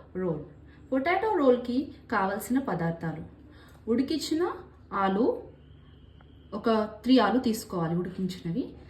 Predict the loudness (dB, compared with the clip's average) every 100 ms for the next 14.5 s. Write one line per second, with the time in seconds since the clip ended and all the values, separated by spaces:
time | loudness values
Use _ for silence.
0 | -20 -10 2 4 4 4 -2 -6 -8 -20
1 | -20 -20 -20 -20 -20 -20 -20 0 2 4
2 | 2 -2 -6 -12 -14 -16 -20 -20 -20 -20
3 | -6 -2 0 0 0 0 2 2 0 -12
4 | -20 -20 -8 -4 -4 -2 -4 -4 -2 0
5 | 0 -2 -4 -4 -2 -4 -10 -20 -20 -6
6 | -2 -2 -4 -18 -20 -20 -20 -18 -8 -4
7 | -4 -6 -8 -10 -2 0 2 0 0 0
8 | 0 -2 -4 -8 -18 -20 -20 -14 -10 -4
9 | 0 2 2 2 2 -4 -2 0 0 -4
10 | -6 -2 -2 -2 -6 -6 -2 0 -2 -10
11 | -20 -8 -4 -2 -2 -2 -2 -4 -14 -20
12 | -8 -6 -2 -2 -2 -6 -4 -4 -4 -8
13 | -16 -20 -20 -20 -6 -2 2 2 2 0
14 | -2 -2 -4 -4 -12